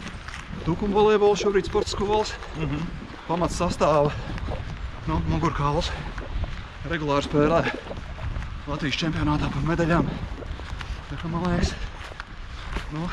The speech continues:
Speaker 1: nu nevar tikai prasīt visu laiku. Dodiet, dodiet, bet jāizdara pašam kaut kas.
Speaker 2: Mhm.
Speaker 1: Jāuzceļ stadions, jāatrod Eiropas līdzfinansējums, jāsamaksā trenerim divas sezonas.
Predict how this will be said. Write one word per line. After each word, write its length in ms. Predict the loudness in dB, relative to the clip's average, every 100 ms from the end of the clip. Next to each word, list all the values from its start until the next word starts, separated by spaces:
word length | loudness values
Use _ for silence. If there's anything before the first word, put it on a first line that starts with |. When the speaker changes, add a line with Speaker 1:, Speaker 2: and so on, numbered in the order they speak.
| -6 -8 -8 -10 -10 -10 -12 -12 -12 -12 -14 -14 0
Speaker 1:
nu 100 | 4
nevar 200 | 6 6
tikai 200 | 2 0
prasīt 360 | 2 2 4 2
visu 180 | 2 6
laiku. 280 | 6 6 0 -4 -10 -12 -10 -12 -14 -12 -10 -2
Dodiet, 380 | 6 8 8 6
dodiet, 400 | 6 6 6 4 -2 -12 -14 -14 -14 -14 -8 -8 -8 -14 -6
bet 100 | 2
jāizdara 340 | 4 6 4 4
pašam 280 | 2 2 4
kaut 200 | 4 4
kas. 160 | -2 -4 -12 -16 -12 -10 0
Speaker 2:
Mhm. 340 | 4 6 4 2 2
Speaker 1:
Jāuzceļ 380 | 4 4 2 4
stadions, 460 | 6 8 8 8 4 -8 -12 -14 -12 -10 -12 -12 -12 -6 2
jāatrod 360 | 2 4 6
Eiropas 340 | 6 8 6 4
līdzfinansējums, 800 | 4 6 6 6 6 4 4 -6 -12 -14 -14 -12 -12 -10 -4 4
jāsamaksā 480 | 4 4 2 4 4
trenerim 400 | 4 2 2 4
divas 220 | 4 2
sezonas. 460 | 4 6 6 2